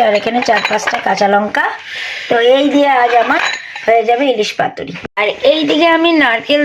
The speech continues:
দেখো এইটুকুনি নিয়েছি, নারকেলটা একটু বেশি দিলে কোনো ক্ষতি করবে না, কারণ একটু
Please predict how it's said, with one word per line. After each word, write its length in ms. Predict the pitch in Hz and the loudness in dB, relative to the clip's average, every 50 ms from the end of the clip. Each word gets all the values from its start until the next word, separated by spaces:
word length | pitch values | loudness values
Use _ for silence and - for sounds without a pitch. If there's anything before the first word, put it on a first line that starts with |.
| 269 285 | 2 2
দেখো 260 | 285 285 285 302 339 370 392 392 - - - - - - - - - - - - - - 262 277 | 0 0 0 2 0 0 0 -2 -8 -16 -16 -18 -18 -18 -18 -18 -18 -18 -16 -8 -2 0 2 2
এইটুকুনি 480 | 285 277 277 302 277 269 302 294 311 294 277 | 2 2 2 0 2 2 4 4 4 6 6
নিয়েছি, 260 | 269 262 262 262 - 339 320 294 | 6 4 4 2 0 0 2 2
নারকেলটা 440 | 254 226 226 - 240 254 262 302 320 311 294 | 2 0 2 2 2 2 2 2 2 2 0
একটু 160 | 294 - 311 311 285 262 | 0 0 0 2 4 4
বেশি 180 | 262 254 - 285 247 | 2 2 2 2 2
দিলে 160 | 277 254 285 285 285 | 2 4 4 2 4
কোনো 140 | 285 269 277 277 - | 4 4 4 4 2
ক্ষতি 220 | 254 233 240 269 262 285 | 0 0 0 2 2 4
করবে 240 | 277 262 240 226 202 202 | 4 4 4 2 2 2
না, 60 | 214 226 - | 0 0 0
কারণ 220 | 214 202 208 214 220 214 - - - - - - - - - - | 2 2 4 2 2 0 -4 -8 -10 -10 -12 -14 -8 -6 -4 -4
একটু 160 | - - 262 | -2 -2 0